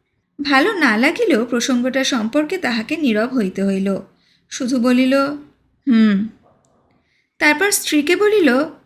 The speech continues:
"ওটি আমাদের কর্মকারের, মানে অনিরুদ্ধের স্ত্রী নয়?" দুর্গা সঙ্গে সঙ্গে আরম্ভ করিল,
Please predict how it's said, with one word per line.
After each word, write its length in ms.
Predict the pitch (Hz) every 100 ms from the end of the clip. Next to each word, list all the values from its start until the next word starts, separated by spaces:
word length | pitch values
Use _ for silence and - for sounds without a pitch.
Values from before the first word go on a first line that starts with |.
| _ _ _ _ _ -
"ওটি 260 | 294 339
আমাদের 360 | 370 359 349 381
কর্মকারের, 680 | 302 233 240 262 311 320 330 339 _ _ 302
মানে 220 | 294 339
অনিরুদ্ধের 680 | - 233 233 277 302 370 349
স্ত্রী 280 | - 359
নয়?" 220 | 370 427 539 _ _ _ _ _ _ _ _ _ _ -
দুর্গা 320 | 262 254 262
সঙ্গে 320 | 285 277 233
সঙ্গে 280 | 269 320 330
আরম্ভ 400 | 339 196 202 214
করিল, 360 | 202 196 190